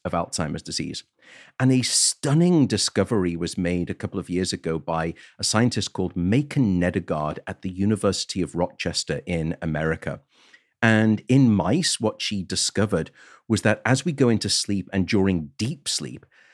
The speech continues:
there was a pulsing, cleansing mechanism that kicked into high gear. And it, it would wash away all of this metabolic detritus that builds up as we're awake. Because rest assured,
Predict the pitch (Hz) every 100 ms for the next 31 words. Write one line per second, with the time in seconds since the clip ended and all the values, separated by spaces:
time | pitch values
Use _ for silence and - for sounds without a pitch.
0 | _ _ - 120 123 117 - 120 - -
1 | - 147 170 - - 147 143 139 - -
2 | - 117 139 147 127 127 120 110 135 -
3 | 160 95 80 87 107 - - - 147 -
4 | - 113 131 135 120 - 92 95 92 165
5 | 151 69 - _ _ _ - - - -
6 | 131 131 - 127 120 107 101 123 160 -
7 | 165 113 110 147 131 101 - 117 143 139
8 | 113 - 117 - 101 101 120 123 127 107
9 | 107 107 107 - - - - 117 170 143
10 | 82 - - - - 120 - 95 95 131
11 | 120 107 92 147 117 - - 98 98 98
12 | 107 139 151 - - _ - - 131 135
13 | 127 107 135 139 - - 196 220 82